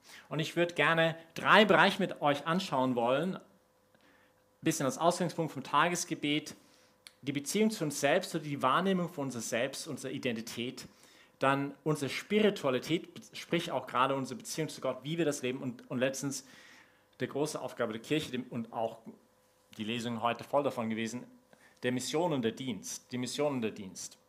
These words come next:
Also gesund missionarisch unterwegs, was heißt das eigentlich? Also Identität, Spiritualität und, ähm, ja,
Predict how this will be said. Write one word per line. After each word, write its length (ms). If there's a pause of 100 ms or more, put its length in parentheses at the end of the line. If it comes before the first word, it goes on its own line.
(140)
Also 160
gesund 440
missionarisch 540
unterwegs, 380
was 120
heißt 200
das 160
eigentlich? 200 (840)
Also 220
Identität, 500
Spiritualität 840 (140)
und, 360 (100)
ähm, 360 (1300)
ja, 220